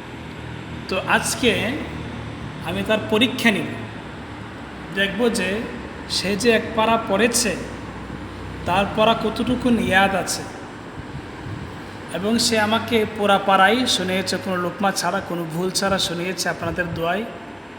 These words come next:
কোনো ভুল হয়নি, তার পড়া ইয়াদ আছে। তারপর আজকে আবার পরীক্ষা নিচ্ছি এবং আপনাদেরকে দেখাচ্ছি। খুব স্বল্প সময়েই আমাদের এই ছাত্রটি এক মাস সাত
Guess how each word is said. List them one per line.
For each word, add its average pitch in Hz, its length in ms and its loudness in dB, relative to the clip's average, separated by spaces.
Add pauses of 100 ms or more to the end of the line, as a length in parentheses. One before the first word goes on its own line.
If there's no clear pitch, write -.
(280)
কোনো 180 160 -6
ভুল 165 320 -4
হয়নি, 180 380 0 (1120)
তার 151 220 -6
পড়া 170 160 4
ইয়াদ 170 320 4
আছে। 185 280 0 (360)
তারপর 180 320 0
আজকে 180 300 0
আবার 170 240 -2
পরীক্ষা 175 280 -4
নিচ্ছি 180 380 -4 (880)
এবং 165 180 -4
আপনাদেরকে 180 480 -2
দেখাচ্ছি। 180 460 -4 (160)
খুব 214 180 -4
স্বল্প 180 420 -2
সময়েই 190 540 0
আমাদের 165 320 -4
এই 160 80 -4
ছাত্রটি 165 540 -6 (1400)
এক 165 220 -6
মাস 180 160 2 (340)
সাত 170 280 0